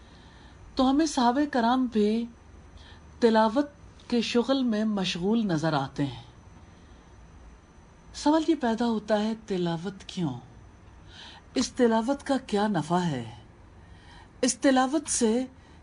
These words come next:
क्या चीज़ है जो बंदे को नसीब होती है? बात यह है कि रमज़ान में रोज़ादार कुरान मजीद के साथ गहरा ताल्लुक़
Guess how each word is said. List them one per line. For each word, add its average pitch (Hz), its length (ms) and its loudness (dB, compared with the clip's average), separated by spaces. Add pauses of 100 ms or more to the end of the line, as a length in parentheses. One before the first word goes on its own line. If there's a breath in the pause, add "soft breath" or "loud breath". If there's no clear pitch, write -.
(320 soft breath)
क्या 320 220 4
चीज़ 277 520 0
है 185 200 2
जो 196 180 -2
बंदे 190 400 2
को 254 160 2
नसीब 202 500 2
होती 147 320 0
है? 123 160 -6 (880 loud breath)
बात 302 240 2
यह 294 120 6
है 302 100 6
कि 220 440 2 (1900 soft breath)
रमज़ान 226 460 2
में 208 480 0 (1400)
रोज़ादार 170 840 0 (540 loud breath)
कुरान 254 220 2
मजीद 233 420 0
के 277 140 -2
साथ 180 580 -2 (1120 loud breath)
गहरा 226 480 0
ताल्लुक़ 165 560 0